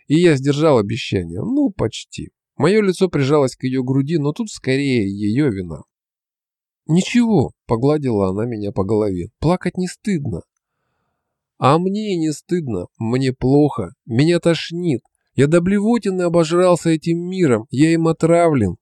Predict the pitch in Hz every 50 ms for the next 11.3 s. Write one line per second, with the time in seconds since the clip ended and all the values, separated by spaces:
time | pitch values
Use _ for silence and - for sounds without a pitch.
0 | _ _ _ _ _ _ _ _ - 202 214 202 175 143 127 143 143 143 127 117
1 | - - - 120 117 120 120 117 113 117 123 123 113 98 85 80 _ _ _ _
2 | _ _ _ _ _ _ _ _ _ _ _ _ _ _ _ _ _ _ - 123
3 | 139 147 147 - - 156 156 160 165 156 139 - - 143 143 135 - - 190 196
4 | 185 170 147 - - 160 160 - - 220 226 - 165 156 156 165 175 170 180 175
5 | - - 220 202 - - 175 165 160 - - 180 170 180 180 165 175 185 190 190
6 | 190 185 165 - - 185 190 - - - 214 214 202 - - 160 147 - 165 165
7 | 151 - _ - 160 151 117 92 - - _ _ _ - 127 - - - 160 147
8 | - - 165 151 135 135 131 123 135 135 104 85 85 - - _ - - _ _
9 | _ _ _ _ _ _ _ _ _ - - 101 110 147 185 214 202 - - 147
10 | - - 131 127 131 127 127 135 135 151 156 143 - - 120 - 131 131 131 123
11 | 101 101 - - 98 87